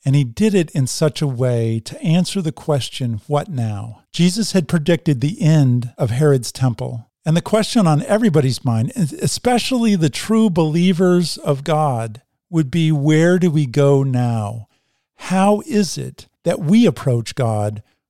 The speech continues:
without a temple?" And John has written his gospel to answer that question. The believers in the late first century were in disarray. Their world was in chaos.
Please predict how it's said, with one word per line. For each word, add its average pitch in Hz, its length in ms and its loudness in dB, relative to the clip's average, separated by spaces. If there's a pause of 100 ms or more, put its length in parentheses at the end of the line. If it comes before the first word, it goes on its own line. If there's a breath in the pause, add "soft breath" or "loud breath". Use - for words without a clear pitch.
without 147 340 0
a 123 80 0
temple?" - 640 -6
And 135 180 0
John 202 280 2
has 143 200 2
written 185 380 0
his 156 260 -2
gospel 139 800 -6
to - 180 -12
answer 143 680 0
that 135 380 -2
question. 131 640 -14 (140)
The 139 80 -2
believers 170 760 4
in 143 100 0
the 127 80 0
late 151 340 0
first 185 340 2
century 123 800 0
were 139 120 2
in 127 180 2
disarray. 117 920 0
Their 156 120 4
world 160 460 4
was 147 200 2
in 147 160 2
chaos. 120 880 -2